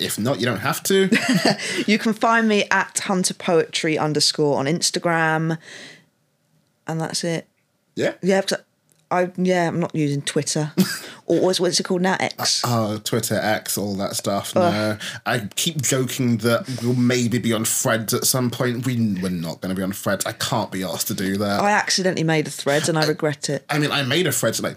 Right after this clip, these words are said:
Speaker 1: don't check it. Uh, like, that
Speaker 2: No.
Speaker 1: thing, like, realising, like, I was using Twitter a little bit, but it kept on going lower and lower as years went on. And, like,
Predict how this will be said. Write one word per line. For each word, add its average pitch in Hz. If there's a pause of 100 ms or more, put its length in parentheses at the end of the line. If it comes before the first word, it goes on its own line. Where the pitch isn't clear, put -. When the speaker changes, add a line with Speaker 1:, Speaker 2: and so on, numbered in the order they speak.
Speaker 1:
don't 123
check -
it. 92 (140)
Uh, 101
like, 117 (280)
that 151
Speaker 2:
No. 156
Speaker 1:
thing, 143
like, 123
realising, 127
like, 120 (220)
I 165
was 170
using 175
Twitter 143
a -
little 127
bit, 147
but 107
it 120
kept 127
on 147
going 127
lower 123
and 117
lower 113
as 110
years 113
went 110
on. 113
And, 110
like, 107